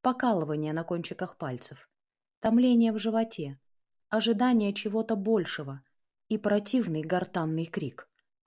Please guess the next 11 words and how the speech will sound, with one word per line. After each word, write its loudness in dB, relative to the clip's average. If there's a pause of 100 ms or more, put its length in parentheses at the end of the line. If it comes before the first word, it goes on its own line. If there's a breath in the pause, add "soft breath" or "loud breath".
(280)
Невидимый 4
фазан -4
разбил -6
идиллию, -2 (220)
вытягивая 2
теплое 0
тело 0
из 0
ярких -4
красок -6
иллюзии -2